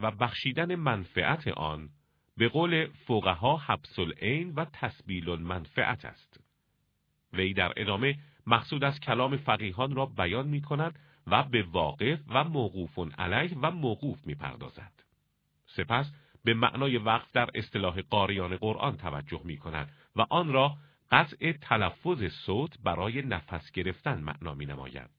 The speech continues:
و انواع وقف در قرائت را توضیح می‌دهد. اما در فرهنگ بزرگ سخن، مرحوم انوری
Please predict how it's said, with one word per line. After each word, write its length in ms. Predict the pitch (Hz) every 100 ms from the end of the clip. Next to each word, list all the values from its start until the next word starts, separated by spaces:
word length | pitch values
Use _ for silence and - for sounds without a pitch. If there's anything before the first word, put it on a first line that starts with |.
| _ _ _ _ _ _
و 60 | 80 73
انواع 340 | 80 113 170
وقف 380 | 107 85 85 - _ _ -
در 220 | 117 170
قرائت 680 | 175 147 110 - 90 80 90
را 120 | 95
توضیح 440 | - 120 85 76
می‌دهد. 380 | 64 58 58 - - - _ _ _ _ _ _ _ _ _ _ -
اما 320 | 80 92 123
در 140 | 120
فرهنگ 540 | 113 - 120 127 165 165
بزرگ 480 | 123 117 135 180 104
سخن، 560 | - - 76 90 139 - _ _
مرحوم 480 | 90 98 92 156 190 -
انوری 600 | 127 92 85 82 127 -